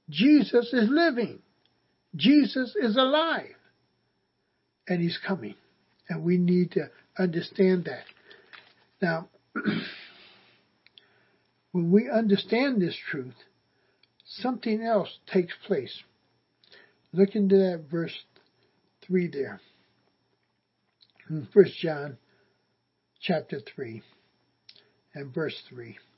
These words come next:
Everyone who has this hope in him, look what happens, purifies himself, just as he is pure.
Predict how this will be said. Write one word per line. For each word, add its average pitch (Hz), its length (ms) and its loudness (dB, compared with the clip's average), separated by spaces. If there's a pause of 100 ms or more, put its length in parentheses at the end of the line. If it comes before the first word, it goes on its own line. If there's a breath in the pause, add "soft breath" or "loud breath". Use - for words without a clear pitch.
(1040 loud breath)
Everyone 220 540 2
who 190 160 2
has 190 440 2
this 196 260 2
hope 160 260 -4 (120)
in 175 160 -2
him, 127 440 -6 (560 soft breath)
look 175 180 -6
what 196 120 2
happens, - 500 -10 (440 soft breath)
purifies 208 680 -4
himself, - 440 -14 (540)
just 175 300 -2
as 156 240 -6 (140)
he 208 360 -2
is - 240 -10
pure. 120 260 -12